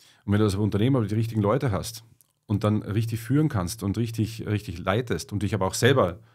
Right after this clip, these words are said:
noch richtig, äh, leiten lässt, ähm, dann bist du ein Unternehmer. Und in der Situation bin ich jetzt, Gott sei Dank. Es war eine Zeit lang, war es eine Selbstständigkeit, also meine Frau und ich haben ziemlich geschwitzt und es haben dann schon auch sehr gelitten darunter, weil es vierundzwanzig Stunden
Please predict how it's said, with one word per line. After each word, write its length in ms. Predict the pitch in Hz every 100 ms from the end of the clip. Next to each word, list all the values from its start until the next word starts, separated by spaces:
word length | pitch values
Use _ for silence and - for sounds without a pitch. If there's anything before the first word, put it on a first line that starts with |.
| _
noch 180 | - 98
richtig, 380 | 113 113 95 -
äh, 180 | 101 92
leiten 360 | 90 95 107
lässt, 380 | 92 127 - - - - - _
ähm, 200 | 92 95
dann 120 | 98 101
bist 140 | 113
du 40 |
ein 40 | 113
Unternehmer. 460 | 107 98 104 82 - - _ _ - _
Und 100 | 101
in 60 | 101
der 120 | 107
Situation 500 | 110 110 104 110 110
bin 120 | 113
ich 120 | 113 113
jetzt, 180 | 113
Gott 160 | - 80
sei 80 | -
Dank. 320 | - 76 82 _ _ -
Es 140 | -
war 100 | 107
eine 120 | 110
Zeit 260 | 113 110 120
lang, 100 | 127
war 60 |
es 60 | 113
eine 80 | 110
Selbstständigkeit, 680 | 113 113 113 135 113 139
also 160 | 135 113
meine 160 | 107 101
Frau 160 | 95
und 80 | 110
ich 100 | 117
haben 120 | 110
ziemlich 280 | - 123 113
geschwitzt 440 | 113 110 117 117
und 140 | 113 101
es 240 | 104 -
haben 120 | 101 107
dann 120 | 107
schon 180 | 113 117
auch 60 |
sehr 200 | 110 107
gelitten 340 | 98 110 117 107
darunter, 360 | 87 87 90
weil 100 | 92
es 220 | 92 - - _ _ _ _
vierundzwanzig 480 | - 113 110 98 87
Stunden 480 | - 123 113 85 -